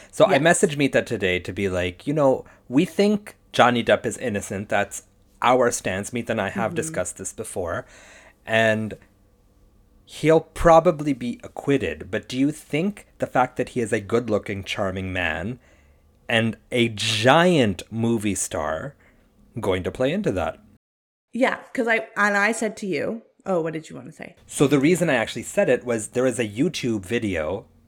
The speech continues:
Speaker 1: that was a
Speaker 2: Mm-hmm.
Speaker 1: compilation of Johnny Depp testifying and him making just jokes. Nothing, like, inappropriate. He's in a court case and maybe
Speaker 2: Yeah.
Speaker 1: making, like, comments about what the prosecution is asking him, or, like,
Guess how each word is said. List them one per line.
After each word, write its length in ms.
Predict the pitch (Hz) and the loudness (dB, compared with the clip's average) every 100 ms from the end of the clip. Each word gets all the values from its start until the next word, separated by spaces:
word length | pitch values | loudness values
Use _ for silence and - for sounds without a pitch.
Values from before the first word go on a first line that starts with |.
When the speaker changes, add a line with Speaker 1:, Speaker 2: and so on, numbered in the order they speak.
| - | -10
Speaker 1:
that 160 | 180 117 | -4 -4
was 120 | 113 | -4
a 40 | |
Speaker 2:
Mm-hmm. 60 | - | -4
Speaker 1:
compilation 880 | - 160 202 156 90 - - 90 101 - | -2 0 0 0 -2 -4 -6 -6 -8 -8
of 480 | 104 98 95 95 - _ _ _ _ _ _ | -4 -2 -2 -8 -14 _ _ _ _ _ _
Johnny 340 | - 127 147 143 | -2 -2 0 0
Depp 220 | 117 - | 0 0
testifying 840 | - 120 - 113 - 78 80 98 - _ _ _ _ _ - | -4 -6 -6 -10 -8 -6 -6 -10 -16 _ _ _ _ _ -2
and 480 | 123 113 110 107 - | 0 2 0 -4 -10
him 320 | - 143 160 | -4 -2 -2
making 640 | 139 127 - 123 120 117 - _ _ _ _ _ _ - | -2 -4 -2 -2 -2 -6 -10 _ _ _ _ _ _ -10
just 240 | - 135 | -10 -8
jokes. 760 | 110 113 101 180 - - - - _ _ - | -4 -2 0 -2 -6 -12 -12 -20 _ _ -2
Nothing, 380 | 175 233 254 | 0 2 2
like, 260 | 226 120 - - | 2 0 -4 -4
inappropriate. 720 | 135 127 - 107 101 135 - | 0 0 -2 -4 -2 -4 -4
He's 180 | 214 | -6
in 80 | 202 | -6
a 60 | 151 | -6
court 360 | - 113 101 | -6 -6 -6
case 440 | - - 82 95 - | -8 -10 -10 -8 -6
and 120 | 104 | -6
maybe 300 | 104 113 110 | -4 -6 -4
Speaker 2:
Yeah. 60 | 120 | -2
Speaker 1:
making, 340 | 123 - 120 | -2 -4 -4
like, 180 | 98 - - - _ | -4 -6 -14 -20 _
comments 500 | - 131 135 131 120 | -4 0 4 2 0
about 180 | 113 113 | -2 -2
what 140 | 117 113 | -4 -8
the 80 | |
prosecution 720 | 107 120 110 - 113 104 101 | -4 -2 -2 -4 -10 -8 -8
is 120 | 87 - | -10 -6
asking 440 | 123 131 - 135 | 0 0 0 -8
him, 320 | 123 127 120 113 | -6 -6 -4 -4
or, 60 | |
like, 320 | 98 92 90 | -4 -4 -4